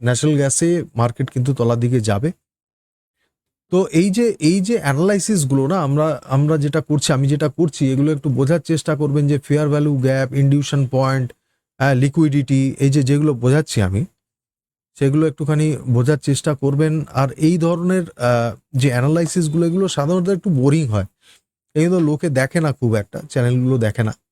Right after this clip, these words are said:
আমার চ্যানেলও খুব একটা লোকে দেখে না। কিন্তু আপনার যদি মনে হয় যে হ্যাঁ, এটা ইম্পর্টেন্ট, এটা আপনার কাজে লাগবে, অবশ্যই, আহ, চ্যানেলটিকে দেখবেন, আমাকে একটুখানি মোটিভেট করার চেষ্টা করবেন, কারণ আমিও তো খেটে খুঁটে এটা করছি। আশা করি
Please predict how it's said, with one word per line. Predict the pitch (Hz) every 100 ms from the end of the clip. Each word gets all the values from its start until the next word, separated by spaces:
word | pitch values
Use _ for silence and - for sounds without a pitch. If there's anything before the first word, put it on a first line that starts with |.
| _
আমার | 104 120
চ্যানেলও | - 127 135
খুব | 131 135
একটা | 131 135
লোকে | 131 127
দেখে | 117 107 131
না। | 170 - _ _ _ _ _ _
কিন্তু | 135 143
আপনার | 139 170 160
যদি | 160 170
মনে | 147 170
হয় | 147 160 254
যে | 180 135 135 131 - _ _
হ্যাঁ, | - 113 127
এটা | 120 131
ইম্পর্টেন্ট, | 123 127 123 135 135 -
এটা | 120 120 117 -
আপনার | 123 - 123
কাজে | 120 110 127
লাগবে, | 120 117 156
অবশ্যই, | - 123 - 139 - _ _ _ _ _ _
আহ, | 107 101
চ্যানেলটিকে | - 113 117 120 120
দেখবেন, | 113 120 123 165 190 _ _
আমাকে | - 117 120
একটুখানি | 123 - 120 120 117 107 -
মোটিভেট | 120 135 151 147
করার | 135 139
চেষ্টা | - 135 143
করবেন, | 139 143
কারণ | 135 127
আমিও | 123 139
তো | 135
খেটে | - - 135
খুঁটে | 139 143
এটা | 131
করছি। | 123 143 - - - _ _ _ _
আশা | - 98 139
করি | - 139